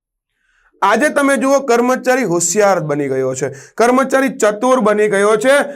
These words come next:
આજે કર્મચારી પોતે શ્રેષ્ઠ આયોજન કરવા લાગ્યો છે. સંચાલક તો એને આયોજન આપે છે, સંચાલક તો પોતાના વલણો આપે છે, નીતિ આપે છે, પણ કર્મચારી ખૂબ જ ચતુર બની ગયો છે.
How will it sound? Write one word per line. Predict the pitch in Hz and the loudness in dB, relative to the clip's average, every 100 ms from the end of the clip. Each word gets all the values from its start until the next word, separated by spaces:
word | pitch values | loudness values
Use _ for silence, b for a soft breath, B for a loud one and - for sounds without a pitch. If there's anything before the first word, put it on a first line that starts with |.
| B - | B -2
આજે | 226 208 | 0 0
કર્મચારી | 240 220 233 240 240 233 | 0 0 0 0 0 0
પોતે | 226 220 247 247 262 | 0 0 0 0 -4
શ્રેષ્ઠ | - 214 214 202 | -2 0 0 0
આયોજન | 202 190 185 170 185 | 0 0 0 -2 -2
કરવા | 170 165 | 0 2
લાગ્યો | 156 143 143 147 | 2 2 2 0
છે. | 147 131 B - | -2 -8 B -2
સંચાલક | 185 208 208 233 240 | 0 0 2 2 2
તો | 240 240 240 | 0 0 2
એને | 240 | 2
આયોજન | 226 233 233 240 | 2 2 0 0
આપે | 247 262 254 | -2 0 -2
છે, | 175 | -2
સંચાલક | 160 175 185 226 226 | -4 -4 -2 0 0
તો | 226 233 | 0 -2
પોતાના | 208 226 233 233 233 226 B B | 0 -2 0 0 -2 -4 B B
વલણો | 180 220 240 247 | -2 0 2 2
આપે | 233 247 262 | 0 2 0
છે, | 202 175 - - | 0 -4 -6 -4
નીતિ | 185 202 254 | -4 -2 0
આપે | 240 269 277 | 0 2 0
છે, | 226 202 - _ _ | 0 -2 -4 _ _
પણ | 190 185 | -8 -8
કર્મચારી | 170 185 214 226 220 214 214 226 - _ _ _ _ - - - _ | -4 -2 -2 -4 0 0 0 -4 -12 _ _ _ _ -20 -18 -20 _
ખૂબ | - 262 302 294 | -4 -2 0 -2
જ | - - _ - | -4 -12 _ -4
ચતુર | 190 190 - 285 285 | -2 0 2 2 2
બની | 196 180 165 | 0 0 0
ગયો | 147 143 | 0 -2
છે. | 160 147 | -2 -8